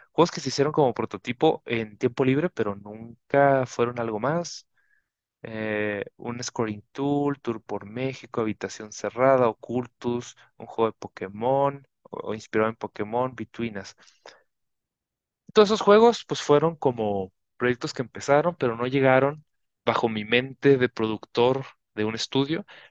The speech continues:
no llegaron a, ni a ser divertidos, lo cual eso siempre es polémico,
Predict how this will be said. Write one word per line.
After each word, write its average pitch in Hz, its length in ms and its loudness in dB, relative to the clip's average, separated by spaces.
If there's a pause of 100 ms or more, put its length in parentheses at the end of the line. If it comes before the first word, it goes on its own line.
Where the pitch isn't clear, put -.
no 120 100 0
llegaron 127 540 4
a, 113 360 4 (1300)
ni 120 100 2
a 110 80 2
ser 147 160 2
divertidos, 156 800 2
lo - 100 -8
cual 117 180 -2
eso 120 180 -8
siempre 117 360 -8
es 120 60 -12
polémico, 127 680 -4